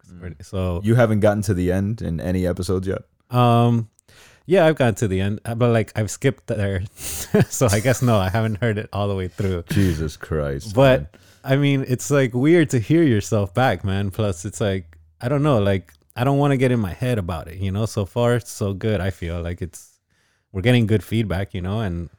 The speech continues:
Speaker 1: I'm enjoying, like, doing it. So I don't wanna, like, stop enjoying it because I'm, like, too in my head about it, you know what I
Speaker 2: I
Speaker 1: mean?
Speaker 2: get it. And I don't think there's, like, a right way to do it.
Speaker 1: Mm-hmm.
Speaker 2: You know, I think that's probably valid that you don't wanna get in your head.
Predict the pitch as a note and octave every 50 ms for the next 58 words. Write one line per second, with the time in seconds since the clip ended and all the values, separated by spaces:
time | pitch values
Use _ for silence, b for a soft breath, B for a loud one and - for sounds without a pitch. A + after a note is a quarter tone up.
0 | _ - F#2+ G2+ G#2 G#2 G2 F2+ A2+ A2+ A#2 A#2 A#2 A2+ G2 F#2 F2+ F2+ F2 G#2
1 | A#2+ A#2+ G2 F2 E2+ E2 D#2+ - - - G2+ F#2 F#2+ G#2 A2+ A#2 A#2+ A#2+ A2+ G#2+
2 | G2 F#2+ F2+ - - - A#2 G#2+ G2+ - - F#2+ G2 F#2 G2 G#2 G#2+ G2+ G2 G2
3 | D#2 F2+ G2 - - F2+ F2+ F2 F2+ F2+ E2+ E2 - - A#2 A2 G#2 G2+ F#2+ F#2
4 | E2 E2 D#2+ G2+ G2+ F2+ E2+ D#2 - - - - - - - - - - - C#3+
5 | D3 - - E3+ C3 - b b b b b b b - A#2+ B2 - C3+ C#3 D3+
6 | D3+ - D3+ C#3 B2 A#2+ A#2+ A2+ G#2+ A2 G2+ G2+ F#2 E2+ E2+ F#2 F#2 - G#2+ -
7 | F#2 G2+ G#2+ G#2+ G#2+ G#2 F#2+ F#2 G#2+ G#2+ A2 A2 - - _ _ _ _ - B2
8 | F#2 G#2+ G2 F2 F#2+ - A2 F#2+ G2 G2 F#2 F2 E2+ F2 E2+ - A2 G#2+ F#2 -
9 | - F#2 - _ _ _ _ _ - G#2 G#2 - - - G#2+ G2+ G#2+ A2+ G#2+ G2+
10 | G2+ F#2 D2 F#2 F#2 F#2+ F#2+ G2+ G#2+ G#2 G2 F#2 D#2+ C#2 E2+ F#2 F#2+ F#2 F#2 F2+
11 | F2 E2+ E2 F2 F2+ F2+ F2+ F2 E2 D2+ D#2 E2+ F2 F2+ F#2